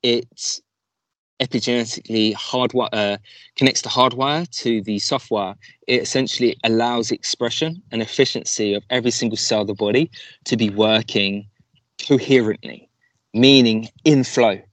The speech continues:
with the brain, with the heart, with the liver, with the gut, with the muscles. And if this isn't entrained every single morning, it sort of doesn't really matter what else you're doing,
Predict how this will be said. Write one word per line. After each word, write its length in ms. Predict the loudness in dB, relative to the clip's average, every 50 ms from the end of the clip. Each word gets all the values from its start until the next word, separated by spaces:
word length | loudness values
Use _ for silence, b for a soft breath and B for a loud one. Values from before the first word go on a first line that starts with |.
| _ _ _ _ _ _ _ _ _ -4
with 160 | -4 -4 -2
the 80 | -2 -4
brain, 440 | -2 2 2 4 4 2 0 -2 -6 -10 -16 _ -6
with 120 | -4 0 0
the 80 | 0
heart, 380 | 2 4 4 4 4 2 -2 -8 _ _
with 180 | -4 -4 -2 0
the 60 | 0
liver, 360 | 2 2 2 2 0 -2 -4 -8 -12 -14
with 140 | -8 -4
the 80 | -4 -4
gut, 320 | -2 0 -2 -2 -2 -6 _ -18 -10 -4
with 120 | -2 -2
the 60 | -2 -2
muscles. 580 | -2 -4 -4 -4 -4 -4 -4 -4 -8 -10 -14 _ _ _ _ _ _ _ _ _ _ _ _ _ 0
And 140 | 2 2 2
if 140 | 2 0
this 200 | 0 0 0 0
isn't 240 | -2 -4 -4 -4 -4
entrained 760 | -6 -8 -6 -6 -6 -4 -2 -2 -2 -2 -2 -4 -8 -10 -12 -16 _ _ _ _ _ _ _ _ _ _ -2
every 140 | 0 0 0
single 220 | 0 0 2 2 2
morning, 400 | 4 4 2 2 0 -2 -6 -10 _ _ _ _ _ _ _ _ _ _ _ _ _ _
it 160 | 0 0 0 0 _ _ _ _ _ _ _ _ _ _ _
sort 520 | -18 -16 -14 -6 2 4 4 4 4 2 -2
of 40 |
doesn't 240 | 0 0 0 0 -2
really 140 | -4 -4 -2
matter 320 | -2 -2 -4 -4 -6 -6
what 140 | -6 -4 -4
else 200 | -6 -6 -6 -6
you're 80 | -6 -4
doing, 280 | -2 -2 -2 -4 -8